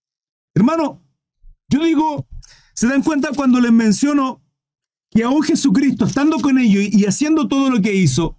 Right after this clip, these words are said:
la revelación de quién era Él? Se lo menciono porque mañana tenemos la lectura del capítulo dieciséis, y hay unas palabras que hay en el capítulo dieciséis ¿Qué, qué habrá pasado? ¿Qué habrán dicho en el capítulo dieciséis para comprender de que el hermano Chris dice que no está la revelación completa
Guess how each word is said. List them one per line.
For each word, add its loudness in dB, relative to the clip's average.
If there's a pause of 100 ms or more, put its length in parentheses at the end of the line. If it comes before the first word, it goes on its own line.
la 0
revelación 0
de 0
quién 2
era -2
Él? 0 (840)
Se -2
lo 0
menciono 0
porque 0
mañana 2
tenemos 2
la -2
lectura 0
del -2
capítulo 2
dieciséis, 2
y 2
hay 2
unas 0
palabras -2
que -2
hay -2
en 2
el 0
capítulo 2
dieciséis 0 (800)
¿Qué, -2
qué -2
habrá -2
pasado? -2
¿Qué 2
habrán 2
dicho 0
en 2
el 0
capítulo 0
dieciséis 0
para -4
comprender 0
de 0
que -2
el -2
hermano 0
Chris 2
dice 2
que -2
no 4
está -4
la -2
revelación -2
completa 0